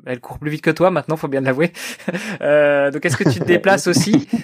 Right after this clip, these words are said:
Speaker 1: Euh, tu fais, tu fais différents spots sur la course pour l'encourager ou au contraire, tu, tu
Speaker 2: Oui,
Speaker 1: cours, tu
Speaker 2: en
Speaker 1: vas au
Speaker 2: fait,
Speaker 1: quinzième et puis
Speaker 2: j'ai,
Speaker 1: voilà.
Speaker 2: euh, j'étudie déjà, oui, en amont, sans te couper,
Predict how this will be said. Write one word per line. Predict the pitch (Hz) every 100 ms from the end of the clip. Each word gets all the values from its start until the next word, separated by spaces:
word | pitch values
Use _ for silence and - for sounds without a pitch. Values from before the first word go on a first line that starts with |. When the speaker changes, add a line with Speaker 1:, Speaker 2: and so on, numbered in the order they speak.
| -
Speaker 1:
Euh, | 156
tu | 156 -
fais, | 160 170 156 147
tu |
fais | -
différents | 156 151 170 160
spots | 160 - 180
sur | - 151
la | 147
course | - 165 -
pour | 147
l'encourager | 147 143 147 147 160 220
ou | 175 143
au | 139
contraire, | 139 139 160 165 139 127
tu, | - 135
tu |
Speaker 2:
Oui, | 139
Speaker 1:
cours, | 170
tu | 156
Speaker 2:
en | 127
Speaker 1:
vas | 139
au |
Speaker 2:
fait, | 165
Speaker 1:
quinzième | 143 131 160 156
et |
puis | 139 120
Speaker 2:
j'ai, | 135
Speaker 1:
voilà. | 131 127 120
Speaker 2:
euh, | - _
j'étudie | 117 131 135 143 147 -
déjà, | 139 123 135 127 117 110 104
oui, | 117 110
en | 107 107
amont, | 113 127 127
sans | - 117
te | 110
couper, | 113 113 - 131